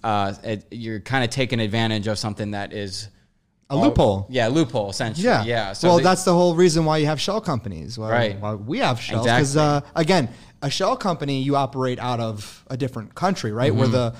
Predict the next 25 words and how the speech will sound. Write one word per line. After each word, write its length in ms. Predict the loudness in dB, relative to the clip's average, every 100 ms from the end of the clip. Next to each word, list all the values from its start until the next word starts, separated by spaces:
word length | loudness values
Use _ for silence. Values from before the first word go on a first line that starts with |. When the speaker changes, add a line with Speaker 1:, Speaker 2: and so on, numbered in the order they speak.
| -14 0
Speaker 2:
rules 260 | 4 4
and 80 | 4
regulations 600 | 0 0 0 0 -2 -2
are 300 | 0 0 -2 -8 -20 -20 _ _ _ _ _
a 80 | 2
little 600 | 6 6 6 4 2 -6 _ _
not 260 | -2 -2 -2
the 60 |
same 480 | 0 2 2 0 -6 -10
Speaker 1:
Yeah. 220 | -6 -4 -4
Speaker 2:
as 640 | -2 0 0 -2 -2 -6 -10 _
where, 680 | -6 -2 0 0 0 -2 -8 -18 _ _ _ _
you 80 | -4
know, 260 | -2 -4 -10 _ _ -8
it, 140 | -6 -6
'cause 200 | -2 0
it, 200 | 0 -6 -16 _ _ -2
essentially 340 | 2 2 2
shell 200 | 2 0
companies 340 | 0 0 -2 -2
are 40 |
just 180 | -4 -4
a 60 | -2
way 160 | -2
to 440 | -2 -2 -2 -2